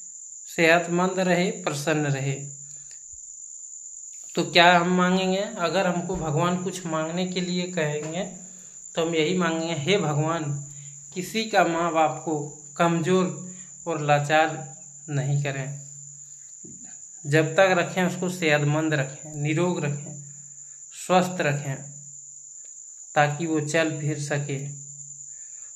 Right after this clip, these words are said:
उसे किसी तरह का परेशानी ना हो।" तो अभी जो हम चर्चा कर रहे थे कहानी के बारे में,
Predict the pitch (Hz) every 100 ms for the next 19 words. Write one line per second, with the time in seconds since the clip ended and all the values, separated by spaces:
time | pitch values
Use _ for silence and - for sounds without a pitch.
0 | - 151 165 - 170 175 180 170 156 156
1 | 180 170 151 143 151 147 147 143 135 135
2 | - - - - - - - - - -
3 | - - - 175 175 202 202 185 180 175
4 | 156 185 180 170 151 151 156 170 143 143
5 | 151 143 170 165 170 151 156 165 139 135
6 | -